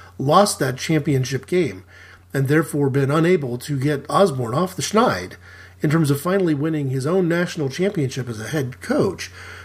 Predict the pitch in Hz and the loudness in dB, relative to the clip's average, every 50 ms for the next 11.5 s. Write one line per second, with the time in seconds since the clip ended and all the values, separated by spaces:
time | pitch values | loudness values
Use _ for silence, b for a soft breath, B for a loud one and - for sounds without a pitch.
0 | B - - 143 - 175 165 156 131 117 120 170 196 185 151 127 123 123 120 123 | B -2 -2 0 2 2 0 0 0 0 2 4 4 4 4 4 2 -2 -4 -4
1 | 135 123 117 127 120 120 135 156 147 135 131 120 104 107 - - 202 214 196 143 | -6 -6 -4 -4 -2 2 2 4 4 4 2 0 -2 -6 -6 -2 0 2 2 2
2 | 123 127 131 - 135 131 127 127 131 - - - - - - - 156 147 147 139 | 2 0 -2 -2 -2 -2 -2 -2 -6 -8 -14 -18 -18 -10 -4 0 0 2 2 2
3 | 139 143 147 147 143 - - - 151 147 151 151 151 147 143 147 143 143 - - | 2 2 2 2 0 -4 -6 -2 0 2 2 4 2 2 2 0 -2 -2 -4 -6
4 | - 202 190 143 - - - b b b b b b b b b b b b b | -4 -4 -4 -4 -8 -12 -16 b b b b b b b b b b b b b
5 | b b b b - 160 165 170 151 147 170 165 156 143 147 143 135 139 156 151 | b b b b 2 4 6 6 6 6 6 6 6 6 6 4 4 4 2 2
6 | - 170 151 139 156 151 143 151 147 156 160 170 160 151 139 127 120 139 139 131 | 2 0 0 2 2 2 2 4 4 4 4 4 4 2 0 0 0 -2 -2 0
7 | 143 135 123 135 135 143 147 139 - 147 139 131 139 139 120 113 117 131 127 127 | 0 0 0 0 0 2 0 0 0 -2 -2 0 -2 -2 -2 -2 -2 -2 0 -2
8 | 123 117 113 110 120 123 175 202 190 165 156 135 127 135 139 165 180 180 180 160 | -4 -4 -6 -6 -2 2 4 4 4 4 2 2 2 2 2 2 0 2 2 2
9 | 147 147 143 139 143 131 - 208 233 - - 143 156 170 B B B B B B | 4 4 4 2 0 0 0 0 0 2 0 -2 -2 -4 B B B B B B
10 | B B - - - 240 240 240 220 - 220 214 196 190 190 185 180 160 160 156 | B B -2 0 2 4 4 4 4 4 2 0 2 4 4 4 4 4 2 2
11 | 135 131 147 160 156 143 135 - - | 0 0 0 -2 -2 -4 -6 -10 -14